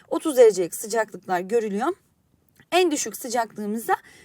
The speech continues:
sıfır santigrat derece ile Güney Yarımküre'nin orada gözüküyor. Fakat ne demiştik? Burası Güney Yarımküre'nin en soğuk alanı.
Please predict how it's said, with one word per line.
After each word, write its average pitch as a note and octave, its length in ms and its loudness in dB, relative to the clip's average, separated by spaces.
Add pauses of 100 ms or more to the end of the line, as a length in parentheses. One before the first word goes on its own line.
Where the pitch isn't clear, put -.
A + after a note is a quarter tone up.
sıfır D4+ 320 0
santigrat A3+ 640 -4
derece A3+ 360 2
ile D#4+ 180 0 (280)
Güney C#4+ 240 -2
Yarımküre'nin B3 540 0 (280)
orada C#4 240 10
gözüküyor. G3 500 -2 (260)
Fakat E4+ 300 2
ne E4 140 -2
demiştik? C4+ 600 -6
Burası D4+ 640 0
Güney C#4 260 0
Yarımküre'nin A#3+ 500 -2
en G3+ 200 -4
soğuk F#3 380 -6
alanı. D#3+ 300 -4